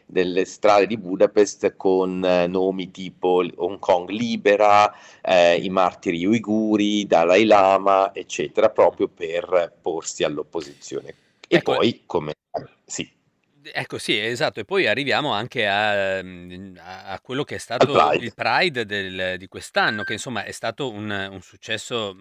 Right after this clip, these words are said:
Speaker 2: clamoroso, le immagini di quelle, eh, centinaia di migliaia di persone sul ponte che insomma hanno fatto veramente il giro del mondo.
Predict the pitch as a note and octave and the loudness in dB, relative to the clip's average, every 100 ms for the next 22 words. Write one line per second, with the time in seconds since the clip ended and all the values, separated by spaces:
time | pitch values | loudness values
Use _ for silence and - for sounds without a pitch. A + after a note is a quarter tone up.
0 | G2 G#2 G2+ G#2 E3+ D#3+ B2+ A#2 G#2 G2 | -20 -14 -10 -6 -2 -2 -4 -6 -6 -4
1 | G#2+ A2 G2+ G2 F2+ - G#2 G2+ F2+ _ | -4 -4 -8 -14 -14 -10 -4 -4 -4 _
2 | _ _ G2 F#2 F#2 F#2 - G2+ F#2+ G2 | _ _ -14 -14 -16 -20 -16 -16 -16 -10
3 | A2+ C3 G#2 G2+ G#2 G#2 G#2 F#2+ F#2+ - | -6 -6 -8 -8 -4 -4 -6 -10 -14 -12
4 | - D3 B2+ G2+ G#2+ F#2+ - D#3 D#3 A#2 | -8 -6 -6 -10 -16 -20 -12 -6 -6 -8
5 | - G#2+ G2+ - G2+ F#2+ G2 - G#2 F#2+ | -10 -8 -8 -8 -10 -10 -14 -16 -10 -10
6 | F#2+ G2 G2 G2 - A2 G2+ F#2+ A2+ C#3+ | -10 -14 -16 -18 -18 -18 -12 -10 -10 -10
7 | C3 G#2+ G#2+ G#2 G2+ G#2 G2 F2+ F2 | -12 -8 -8 -6 -6 -6 -6 -8 -12